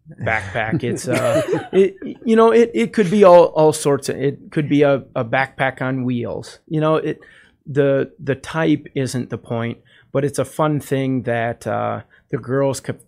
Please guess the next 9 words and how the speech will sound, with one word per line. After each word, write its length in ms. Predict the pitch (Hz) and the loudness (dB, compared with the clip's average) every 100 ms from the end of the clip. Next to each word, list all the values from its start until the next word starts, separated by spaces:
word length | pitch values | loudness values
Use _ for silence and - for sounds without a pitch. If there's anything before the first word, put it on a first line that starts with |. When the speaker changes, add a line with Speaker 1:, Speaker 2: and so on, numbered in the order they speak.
| - | -10
Speaker 1:
have 260 | 135 117 - | -6 -6 -6
kind 240 | 127 123 | -6 -4
of 80 | 117 | -4
accepted, 800 | 117 - 120 110 127 120 120 117 - | -8 -6 -6 -6 -6 -6 -6 -14 -12
uh, 300 | 110 110 107 | -10 -10 -10
that 260 | - 113 113 _ _ - | -6 -6 -8 _ _ -6
every 260 | 139 127 127 | -4 -2 -2
day 260 | 135 135 | -2 -2
we, 280 | 135 127 113 | -2 -4 -6